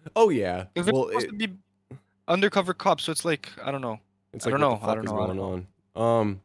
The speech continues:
Speaker 1: I'm
Speaker 2: Yeah.
Speaker 1: sorry to cut us short, though, mate, but I gotta start wrapping up. I gotta
Speaker 2: We
Speaker 1: do
Speaker 2: gotta
Speaker 1: my
Speaker 2: do what
Speaker 1: cleanup
Speaker 2: we
Speaker 1: and shit.
Speaker 2: got to do.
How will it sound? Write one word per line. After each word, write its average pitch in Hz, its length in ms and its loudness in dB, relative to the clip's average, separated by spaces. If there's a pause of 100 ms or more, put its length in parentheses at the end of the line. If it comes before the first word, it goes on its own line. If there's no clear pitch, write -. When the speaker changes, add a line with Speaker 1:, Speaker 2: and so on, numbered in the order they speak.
(140)
Speaker 1:
I'm 113 80 -8
Speaker 2:
Yeah. 107 80 0
Speaker 1:
sorry 139 160 0
to 123 60 -8
cut 127 220 -4
us 113 140 -4
short, 110 320 -8
though, 98 160 -6
mate, 95 360 -6
but - 180 -10 (580)
I - 80 -10
gotta 107 160 -6
start 101 260 -6
wrapping 98 380 -4
up. 98 200 -8 (160)
I 95 80 -14
gotta 101 140 -8
Speaker 2:
We 98 180 -14
Speaker 1:
do 110 40 -4
Speaker 2:
gotta 131 160 0
Speaker 1:
my - 40 -2
Speaker 2:
do 127 180 -2
what 135 80 -2
Speaker 1:
cleanup 120 140 -2
Speaker 2:
we 127 100 -2
Speaker 1:
and 110 100 -10
shit. - 140 -8
Speaker 2:
got 120 180 2
to - 100 -6 (280)
do. 127 200 -8